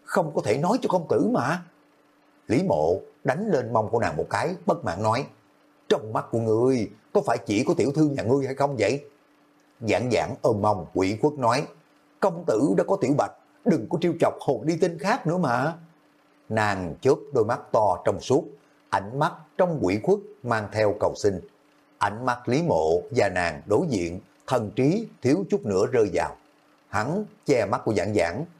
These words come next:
ấn nàng, đánh lên mông thêm vài cái, cả giận nói, Bao nhiêu lần rồi, không có được dùng đồng thuật của ngươi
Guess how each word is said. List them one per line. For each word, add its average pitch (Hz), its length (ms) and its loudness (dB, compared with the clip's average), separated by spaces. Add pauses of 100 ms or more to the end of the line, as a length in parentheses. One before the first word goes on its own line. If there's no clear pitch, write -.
(100)
ấn 185 280 -2
nàng, 92 320 -2 (220)
đánh 196 260 0
lên 139 180 2
mông 117 260 -4
thêm 127 180 2
vài 90 240 0
cái, 113 280 0
cả 95 100 0
giận 95 240 -4
nói, 113 220 0 (600)
Bao 104 280 0
nhiêu 135 280 0
lần 78 200 -2
rồi, 95 180 2 (360)
không 226 240 0
có 208 60 2
được 135 200 2
dùng 127 220 2
đồng 123 260 0
thuật 117 200 0
của 196 80 2
ngươi 190 280 -2